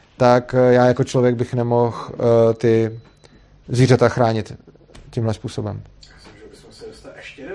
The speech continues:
Speaker 2: do zábavnější a bizarnější situace, protože bychom museli rozlišit, pod jakým velikosti zvířete.
Speaker 1: No, jasně.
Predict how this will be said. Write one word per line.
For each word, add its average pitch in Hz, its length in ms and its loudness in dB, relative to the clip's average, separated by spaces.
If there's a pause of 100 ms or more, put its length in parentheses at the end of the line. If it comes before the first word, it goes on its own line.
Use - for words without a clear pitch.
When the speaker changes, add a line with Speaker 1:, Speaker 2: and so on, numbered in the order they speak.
Speaker 2:
do 170 60 -16
zábavnější 135 800 -18
a - 100 -18
bizarnější 440 680 -18
situace, - 540 -18 (640)
protože 117 440 -12
bychom 127 300 -12
museli 131 320 -8
rozlišit, 147 480 -6 (160)
pod 110 100 -10
jakým 127 420 -10
velikosti 139 580 -8
zvířete. 175 560 -10 (380)
Speaker 1:
No, 147 160 6
jasně. 131 320 4